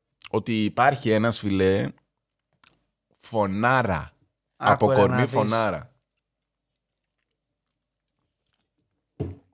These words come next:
Speaker 1: Φτάνει στα αυτιά των θεών ότι, «Κοιτάξτε να δείτε, μάγκες, ο Ορφέας κάνει φοβερό παιχνίδι, έχει χάσει τη γυναίκα του.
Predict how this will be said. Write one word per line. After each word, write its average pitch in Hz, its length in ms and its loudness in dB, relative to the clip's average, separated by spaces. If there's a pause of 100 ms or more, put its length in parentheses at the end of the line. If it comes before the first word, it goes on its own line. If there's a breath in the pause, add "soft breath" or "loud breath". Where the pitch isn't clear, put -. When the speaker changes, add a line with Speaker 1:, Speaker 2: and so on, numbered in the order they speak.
(960 soft breath)
Speaker 1:
Φτάνει 147 440 4
στα 107 160 4
αυτιά 120 200 4
των 120 160 0
θεών 101 240 4
ότι, 139 440 0 (480)
«Κοιτάξτε 110 320 2
να 80 60 0
δείτε, 104 180 0
μάγκες, 92 300 -2
ο - 60 0
Ορφέας 107 300 2
κάνει 107 180 -2
φοβερό 87 300 -4
παιχνίδι, 90 380 -2
έχει 110 100 -2
χάσει 107 180 -4
τη 110 80 -8
γυναίκα 82 380 -2
του. 120 160 -6